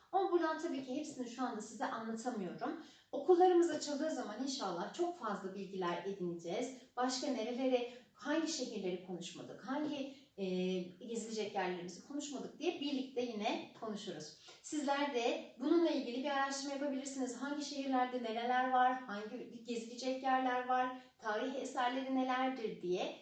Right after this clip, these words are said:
sizler de evdeyken ailenizle birlikte araştırmalar yapabilirsiniz. Türkiye'miz dünyanın en ileri gelen, en gelişmiş ülkelerinden biridir. Aynı zamanda turizm açısından da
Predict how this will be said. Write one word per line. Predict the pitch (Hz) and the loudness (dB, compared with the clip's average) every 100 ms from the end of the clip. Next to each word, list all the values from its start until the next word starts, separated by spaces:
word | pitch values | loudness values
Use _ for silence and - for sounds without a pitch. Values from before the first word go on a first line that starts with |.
| - | -18
sizler | - - 233 233 233 | -20 -10 -2 -2 0
de | 202 202 | -2 -2
evdeyken | 220 226 226 196 | -2 -4 -4 -6
ailenizle | 226 233 220 214 202 180 | -2 -2 -2 -4 -4 -4
birlikte | 175 175 - 285 - - - _ | -4 -6 -4 -2 -2 -6 -18 _
araştırmalar | 226 220 208 - 196 196 254 | -2 0 -2 -4 -4 -2 0
yapabilirsiniz. | 247 220 202 190 180 - 165 - - - - _ | 0 -2 -6 -4 -6 -6 -8 -10 -16 -20 -20 _
Türkiye'miz | - 427 - 330 254 220 - - - _ - | 0 0 2 0 0 -2 -6 -8 -16 _ -8
dünyanın | 208 285 302 294 285 294 294 - | -2 2 4 4 2 0 -2 -2
en | 370 392 | 2 2
ileri | - 233 208 202 | 2 0 0 0
gelen, | 190 180 196 262 - - | 0 0 -2 -6 -10 -4
en | 311 330 285 | 2 2 2
gelişmiş | 262 254 - 262 - - | -2 -4 -2 -2 -2 -4
ülkelerinden | 254 226 220 196 196 202 208 190 | -6 -6 -4 -2 -2 -2 -2 0
biridir. | 175 170 170 214 - - _ - | -2 -2 -2 -2 -4 -12 _ 0
Aynı | 254 247 | 2 2
zamanda | 233 220 202 185 185 196 262 - - _ _ | 0 0 0 0 0 0 0 -6 -16 _ _
turizm | - 294 - 269 | -8 -4 -2 0
açısından | 214 - - 196 180 170 180 | 0 -4 -6 -4 -2 -2 2
da | 226 - | 2 0